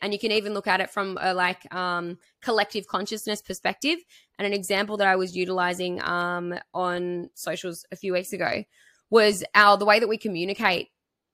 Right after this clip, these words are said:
from a day-to-day basis now, right? So back in the olden days, we had the pendulum hardcore on the side of intentionality because you weren't gonna fucking tell someone what you had for breakfast in a letter that you're sending across the world. It's just not gonna happen.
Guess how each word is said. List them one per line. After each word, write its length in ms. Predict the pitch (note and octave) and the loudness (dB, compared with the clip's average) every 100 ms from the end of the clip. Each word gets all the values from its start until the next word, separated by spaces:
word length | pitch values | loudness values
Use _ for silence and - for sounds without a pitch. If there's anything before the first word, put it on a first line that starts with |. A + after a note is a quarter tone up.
| _ | _
from 180 | G#3 F#3+ | -2 0
a 60 | |
day-to-day 360 | F#3 F3+ F3+ F3 | 2 2 2 0
basis 440 | F3 F3+ - F3+ | 0 0 -2 -6
now, 200 | E3 - | -4 -4
right? 300 | - G#3 B3 - | 2 2 2 -2
So 300 | G#3+ G3 G3 - _ _ _ _ _ - | 2 2 0 -6 _ _ _ _ _ 2
back 240 | A#3 B3 | 4 4
in 80 | C4 | 2
the 120 | G#3 | 4
olden 220 | G3 G#3 | 4 4
days, 360 | A3 A3 D#4+ C#4+ | 2 2 2 0
we 120 | G#3+ A3+ | -2 0
had 120 | G#3 | 0
the 80 | G3 | -2
pendulum 520 | A3 G#3 G3+ G3+ F3+ | -4 -4 -2 -4 -4
hardcore 720 | - G3 G3+ G3+ - G3+ G3+ | 2 4 6 2 0 4 4
on 100 | F#3+ | 2
the 80 | F#3+ | -2
side 240 | - F#3 | 2 2
of 60 | F3+ | 2
intentionality 880 | F3+ - F3 - D#3 F3 F3 E3+ - _ _ - | -4 -4 -6 -6 -4 -2 -2 -4 -8 _ _ -4
because 420 | A#3 A#3+ A3 - - _ _ | 0 2 2 -2 -14 _ _
you 140 | A3 A3+ | -2 4
weren't 220 | A#3 A#3 | 4 4
gonna 360 | A#3+ A3 G3+ F#3 | 2 4 2 0
fucking 260 | - G#3 G3+ | -4 -6 -2
tell 140 | G#3 | -2
someone 280 | F#3 F#3 F3 | -2 -2 0
what 120 | F#3 | -2
you 60 | F#3+ | 0
had 140 | F3+ | -2
for 80 | F3+ | 0
breakfast 480 | F3+ F#3 - A#3 - | -2 0 0 -2 -2
in 100 | - | -4
a 60 | G3+ | 0
letter 200 | F#3+ F#3 | 2 2
that 120 | E3+ | 0
you're 80 | F#3 | -4
sending 300 | - F3 E3+ | -4 -4 -4
across 280 | F3+ F3 - | -4 -6 -4
the 100 | F3 | -2
world. 220 | D#3 C#3 | 0 -2
It's 80 | - | -6
just 140 | F#3 F3+ | -6 -4
not 100 | F3 | -2
gonna 140 | E3+ | 0
happen. 340 | E3+ - - | -2 -4 -8